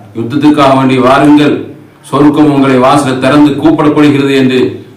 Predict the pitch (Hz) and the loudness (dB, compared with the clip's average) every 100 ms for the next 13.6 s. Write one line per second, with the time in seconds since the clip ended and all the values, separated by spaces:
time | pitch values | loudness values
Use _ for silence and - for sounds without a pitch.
0 | - - 123 143 165 156 147 139 135 127 | -20 -10 -2 2 2 2 2 0 0 0
1 | 113 104 - - 110 120 120 104 131 151 | -2 -4 -10 -8 -4 -2 -4 -4 0 2
2 | 160 156 151 135 123 123 147 139 120 131 | 4 2 2 0 0 0 2 0 0 0
3 | 143 143 127 123 120 120 113 101 - - | 2 2 2 0 0 -2 -4 -6 -10 -8
4 | 117 - 151 156 156 147 135 127 - - | -6 -4 0 2 2 0 0 -2 -4 -10
5 | - 120 156 151 143 135 - - - - | -6 -2 0 2 2 0 -2 -4 -12 -20
6 | - - - - 110 117 120 120 110 123 | -20 -20 -20 -16 -12 -4 -2 -2 -2 -2
7 | 143 151 147 156 147 151 147 147 127 123 | 2 2 2 0 -2 0 -2 0 0 0
8 | 117 120 135 147 139 131 131 147 104 147 | -4 -4 0 2 2 -2 -2 -4 0 0
9 | 156 147 127 135 139 135 135 127 - - | 0 0 0 0 -2 -4 -2 -2 -2 -8
10 | - - - 120 127 127 120 131 165 175 | -16 -12 -6 0 2 2 0 0 2 2
11 | 170 165 151 139 131 123 120 135 143 139 | 2 2 2 2 0 0 0 0 0 0
12 | 95 - - 151 160 135 127 131 127 - | -4 -8 -8 0 2 2 0 -2 -2 -2
13 | 104 98 87 80 71 - | -2 -4 -6 -8 -12 -14